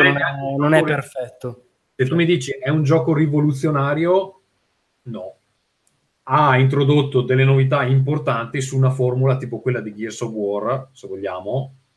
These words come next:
Speaker 1: però non è un gioco rivoluzionario. È un gioco rivoluzionario?
Speaker 2: Che cosa?
Speaker 1: God of War.
Speaker 2: È un gioco per la saga? Sicuramente sì.
Speaker 1: Per la saga sì, per un, è un bellissimo reboot, però è un gioco rivoluzionario per i videogiochi?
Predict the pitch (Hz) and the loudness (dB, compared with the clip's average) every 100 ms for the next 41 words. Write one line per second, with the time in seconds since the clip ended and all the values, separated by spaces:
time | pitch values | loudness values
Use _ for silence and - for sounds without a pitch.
0 | _ _ _ _ _ _ _ _ _ 90 | _ _ _ _ _ _ _ _ _ -12
1 | 95 85 90 101 101 98 98 - 101 101 | -12 -10 -6 -4 -4 -6 -6 -4 -2 0
2 | 98 95 104 117 101 98 98 - 90 85 | -2 -6 -8 -6 -4 -4 -6 -12 -16 -16
3 | 82 82 _ _ _ _ _ _ _ _ | -18 -20 _ _ _ _ _ _ _ _
4 | _ 110 107 120 123 113 120 120 123 113 | _ -6 -4 -2 -2 -2 -2 -2 -2 -2
5 | 101 101 107 _ _ _ _ 143 143 117 | -2 -4 -6 _ _ _ _ -6 -4 -4
6 | 123 123 _ _ _ _ _ _ 104 107 | -6 -10 _ _ _ _ _ _ -8 -6
7 | 107 104 101 92 92 _ _ _ _ _ | -4 -4 -4 -4 -8 _ _ _ _ _
8 | _ - - _ 160 147 147 165 165 - | _ -20 -20 _ 0 2 4 4 4 2
9 | 160 160 - 165 220 247 185 151 139 131 | 4 4 4 4 4 0 0 0 0 0
10 | 127 120 - 107 _ 101 95 - 135 156 | -6 -10 -10 -14 _ -10 -8 -2 2 2
11 | 131 127 110 107 107 110 98 104 98 127 | 0 0 -2 -2 -6 -4 -6 -6 -2 0
12 | 135 135 120 104 120 147 135 156 - - | 2 4 2 2 0 0 2 0 0 -8
13 | - 123 127 120 135 139 131 131 131 135 | -2 2 2 4 4 6 6 4 4 4
14 | 135 131 127 127 127 123 127 - 117 120 | 4 4 2 2 2 4 0 0 -8 -8